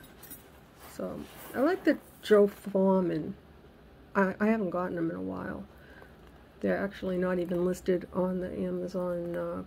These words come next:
playlist that I made. I used to get them all the time. And I, the last time I got four strands, it was for a custom order, of, um,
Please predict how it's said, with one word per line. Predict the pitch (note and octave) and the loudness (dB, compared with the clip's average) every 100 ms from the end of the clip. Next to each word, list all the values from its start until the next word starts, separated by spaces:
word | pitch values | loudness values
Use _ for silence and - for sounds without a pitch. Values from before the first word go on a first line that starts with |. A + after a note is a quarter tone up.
| - | -4
playlist | F#3 F3+ F3+ F#3+ - | 0 0 -2 -6 -4
that | F#3+ | -2
I | G3 G3 - | -2 -2 -4
made. | F#3+ G3+ F#3+ G3 - - - - - - - - | -2 0 0 -4 -10 -20 -20 -20 -20 -20 -20 -6
I | F3+ | -2
used | G3+ - | -2 -2
to | |
get | G3+ G#3 | 2 2
them | G3 G3 | 4 4
all | F#3 | 2
the | F3+ | 0
time. | G3 A3+ G#3 F3+ A#3 B3 - - - - - - - - - - G3 | -2 0 0 0 -2 -6 -18 -20 -20 -20 -20 -20 -20 -20 -20 -6 2
And | G3 F#3+ F#3 F#3+ F#3+ - | 4 4 2 0 -2 -4
I, | F#3 F#3 F#3 A3+ - - | -4 -2 -6 -10 -16 -4
the | F#3 | 0
last | F3+ G3 B3+ B3+ | 2 0 -2 -8
time | - A3+ A3 | -6 -2 -2
I | G#3+ G3+ | -2 -2
got | G3+ F#3+ F#3 - - - - - - - - - - - - | 0 2 0 -8 -16 -20 -20 -20 -20 -20 -20 -20 -20 -20 -20
four | - - A3+ A#3+ B3 | -20 0 4 4 2
strands, | - - G3+ G3+ G3 E3+ E3+ F#3+ - | -4 -4 0 2 2 0 -4 -6 -4
it | F#3+ | -4
was | G3+ | -2
for | G#3 G3 | 2 0
a | |
custom | F#3+ G3+ G3 F#3+ F3+ F#3+ - - - - | 2 -2 -2 -2 -2 -4 -10 -20 -14 0
order, | F#3 G#3 E3+ G3 - - - - - - - - - | 4 4 0 -6 -14 -20 -20 -20 -20 -20 -20 -20 -2
of, | F#3+ F#3+ F3+ F3 - - | 2 4 4 -2 -4 -4
um, | F3 F3+ F3+ - G3+ | -2 -2 -6 -8 -8